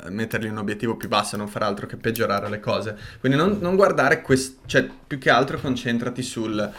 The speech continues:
supportare quella persona e aiutarlo a capire che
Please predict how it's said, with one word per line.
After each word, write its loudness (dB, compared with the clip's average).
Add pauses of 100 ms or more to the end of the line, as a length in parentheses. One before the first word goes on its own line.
(100)
supportare 0
quella -2
persona -4
e 0
aiutarlo 0 (160)
a -4
capire -2 (360)
che -2